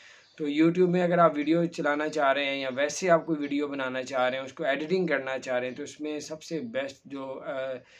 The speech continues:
एडिटिंग स-, सॉफ्टवेयर है, वो आपको बताते हैं। उससे पहले मेरी गुजारिश है, अगर आपने हमारे चैनल को सब्सक्राइब नहीं किया, तो सब्सक्राइब कर दें, बेल आइकन को प्रेस कर दें, ताकि नई सी अपडेट्स आप तक पहुंचती रहें। आपको बताते हैं कि आप लोग काइम मास्टर भी कर सकते हैं,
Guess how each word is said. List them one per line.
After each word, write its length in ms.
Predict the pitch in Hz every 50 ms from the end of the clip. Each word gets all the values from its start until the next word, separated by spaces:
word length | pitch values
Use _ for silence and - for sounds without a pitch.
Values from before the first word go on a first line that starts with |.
| - _ _ _ _ -
एडिटिंग 400 | 139 135 135 127 139 151 147 139
स-, 420 | 127 - - 139 120 127 123 120 -
सॉफ्टवेयर 560 | 131 127 123 - - 156 156 147 143 139 135
है, 240 | 131 131 127 - _ _ _ _ - _ _ - 135
वो 280 | 135 135 135 135 139
आपको 400 | - 165 135 127 123 - - 131
बताते 400 | 117 123 - 120 117 - - 147
हैं। 240 | 135 131 131 139 131
उससे 260 | 165 160 - - 156
पहले 240 | 127 139 135 131 135
मेरी 200 | 135 131 127 127
गुजारिश 480 | 120 123 123 123 123 123 139 131 - 147
है, 60 | 143
अगर 100 | 139 135
आपने 240 | 127 123 123 131 131
हमारे 220 | 127 123 120 120
चैनल 260 | 120 - 123 120 127
को 160 | 131 127 139
सब्सक्राइब 540 | 127 127 131 120 - - 123 120 123 123 135
नहीं 120 | 139 135 123
किया, 180 | - 135 120
तो 140 | 113 117 120
सब्सक्राइब 500 | 117 - 139 - - - 127 123 123 120
कर 180 | - 139 127 123
दें, 160 | 120 123 117
बेल 180 | 123 120 123
आइकन 240 | 127 127 123 - 135
को 140 | 131 127 123
प्रेस 260 | - 127 117 117 117
कर 160 | - 123 113
दें, 140 | 110 117 113
ताकि 420 | - 120 117 120 - 147 135 135 - - - - - - _ -
नई 200 | 143 147 156 160
सी 180 | 151 - 151 143
अपडेट्स 420 | 131 120 123 131 131 127 - 127
आप 180 | 120 120 101 -
तक 160 | 151 127 -
पहुंचती 440 | - 131 127 135 135 - - 170 165
रहें। 200 | 160 165 165 170
आपको 380 | 170 156 135 135 - - - 135
बताते 440 | 120 131 123 135 131 123 - 156 143
हैं 220 | 139 143 135 139
कि 160 | 147 143 139 139
आप 360 | 127 - 127 127 127 123 139
लोग 220 | 131 131 135 135
काइम 220 | - 127 123 127 123
मास्टर 400 | 117 117 120 113 - - 151 139
भी 120 | 139 151
कर 160 | 147 160 147
सकते 340 | 127 - 160 160 - - 165
हैं, 200 | 156 160 160 -